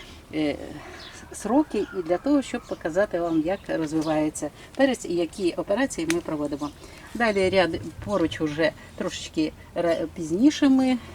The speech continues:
вже зробили зелені операції, посадили, а зараз я покажу, як ми проводимо вже зелені операції, е, на рослинах перцю з самого початку.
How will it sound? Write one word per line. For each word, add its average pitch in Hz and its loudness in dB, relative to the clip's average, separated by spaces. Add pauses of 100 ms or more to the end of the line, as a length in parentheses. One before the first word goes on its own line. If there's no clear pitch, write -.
(120)
вже 175 4
зробили 156 4
зелені 156 4
операції, 233 2
посадили, 208 -2
а 185 -2
зараз 285 2
я 226 2
покажу, 226 0 (100)
як 226 2
ми 202 -4
проводимо 220 -2 (600)
вже 98 -2 (280)
зелені 185 4
операції, 240 0 (840)
е, 180 4 (640)
на 190 10
рослинах 214 6 (280)
перцю 240 4 (340)
з - -6
самого 208 4
початку. 160 0